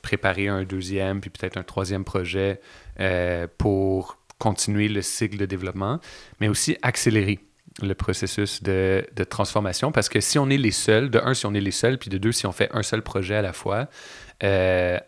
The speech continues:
avant qu'on ait un effet même mesurable sur le marché de l'habitation à Montréal et au Québec, ça va prendre des décennies. Puis on n'a aucun problème à ce que ça prenne des décennies, parce que heureusement, on est dans un,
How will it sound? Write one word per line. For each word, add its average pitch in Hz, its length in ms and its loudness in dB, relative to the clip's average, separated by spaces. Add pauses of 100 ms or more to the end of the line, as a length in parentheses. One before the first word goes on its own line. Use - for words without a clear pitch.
avant 107 260 4
qu'on 101 220 0
ait 107 100 2
un 101 220 2
effet 107 600 2 (320)
même 110 200 0
mesurable 104 840 0 (360)
sur 104 220 -2
le 101 60 0
marché 95 260 -2
de 104 40 2
l'habitation 98 600 -2
à 98 40 -2
Montréal 92 360 -2
et - 20 -2
au 95 80 -2
Québec, 92 540 -2 (260)
ça - 140 -2
va 90 60 2
prendre 104 240 -4
des 98 100 -4
décennies. 90 420 -6 (460)
Puis 107 460 -2
on 107 120 2
n'a 107 160 2
aucun 135 280 4
problème 120 500 0
à 98 160 -2
ce - 100 -8
que 101 80 -4
ça - 100 -2
prenne 107 220 -2
des 101 80 0
décennies, 92 480 -6
parce - 160 -6
que 98 240 2
heureusement, 104 360 0
on 120 60 -2
est 104 60 -2
dans 95 260 -4
un, 95 300 -4